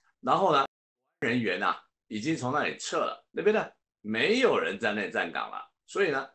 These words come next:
打卡的人不见了，因为他就是说他反正捐出去了嘛。所以呢，现在整个情况呢，似乎啊，哎，他弄了一个稻草人，让大家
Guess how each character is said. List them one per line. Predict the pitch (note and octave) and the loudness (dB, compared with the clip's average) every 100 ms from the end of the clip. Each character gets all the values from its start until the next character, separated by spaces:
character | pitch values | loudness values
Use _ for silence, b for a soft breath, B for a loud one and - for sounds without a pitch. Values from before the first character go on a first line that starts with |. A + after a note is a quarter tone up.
| _ _ - | _ _ 2
打 | B2+ G#3 | 4 6
卡 | C3 E2 | 4 2
的 | E2+ | 0
人 | F2 | -2
不 | E2 | -6
见 | D#2+ F2 | -6 -6
了， | C#2+ | -6
因 | D3 | -4
为 | D3+ | -2
他 | D#3 | 0
就 | D#3+ | -2
是 | C#3+ | -4
说 | C#3 | -4
他 | B2+ | -4
反 | B2 - | -6 -6
正 | G2 | -6
捐 | A2 B2 | -6 -4
出 | B2 | -4
去 | - A2 | -6 -8
了 | D#2 | -8
嘛。 | - - _ _ _ _ _ | -12 -20 _ _ _ _ _
所 | - - G3+ | -16 0 2
以 | B3 | 4
呢， | C#3+ A2+ A2+ | 2 2 0
现 | G3+ | 0
在 | F#3 - | 2 0
整 | - B2+ E2 E2+ | -4 -2 -2 -2
个 | A2+ | -2
情 | A2+ G#2+ | -2 -6
况 | A#2+ A2 | -2 -2
呢， | F2 - _ _ | -2 -8 _ _
似 | - - E3+ | -10 0 0
乎 | C3 D3+ | 0 2
啊， | A#2 - - _ _ - | 2 2 -6 _ _ -4
哎， | C3+ | 2
他 | F3 | 2
弄 | F#3+ G#3 | 4 2
了 | D3+ | 2
一 | D3+ | 2
个 | D#3+ | 2
稻 | E3 B2+ | 4 2
草 | E2+ | -2
人， | D#2 A2+ | -4 0
让 | C#3 C3 | 0 2
大 | C3+ | 0
家 | B2 B2 | 2 2